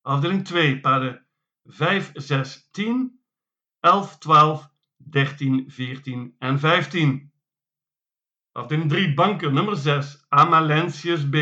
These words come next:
B. Afdeling vier, paarden één, vier, vijf en acht.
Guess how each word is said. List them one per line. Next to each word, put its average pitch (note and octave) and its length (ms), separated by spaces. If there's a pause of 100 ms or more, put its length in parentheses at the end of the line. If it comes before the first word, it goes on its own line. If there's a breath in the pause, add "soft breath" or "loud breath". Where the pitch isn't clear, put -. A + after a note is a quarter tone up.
(120)
B. C#3+ 60 (1300)
Afdeling F#3 460
vier, D3+ 380
paarden C3+ 320
één, G#3 280
vier, E3 480 (260)
vijf C3+ 540
en D3+ 180
acht. - 520